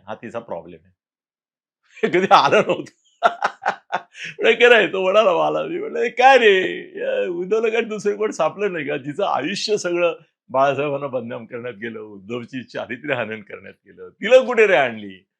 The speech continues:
म्हणे, "नाही रे, काय, तू लक्षात घे की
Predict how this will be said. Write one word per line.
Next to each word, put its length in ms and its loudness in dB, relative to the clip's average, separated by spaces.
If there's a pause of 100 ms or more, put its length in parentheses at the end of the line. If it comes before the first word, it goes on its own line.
(320)
म्हणे, 200 -14
"नाही 280 -6
रे, 200 -10
काय, 400 -20 (1600)
तू 80 -16
लक्षात 300 -12
घे 260 -16 (580)
की 400 -14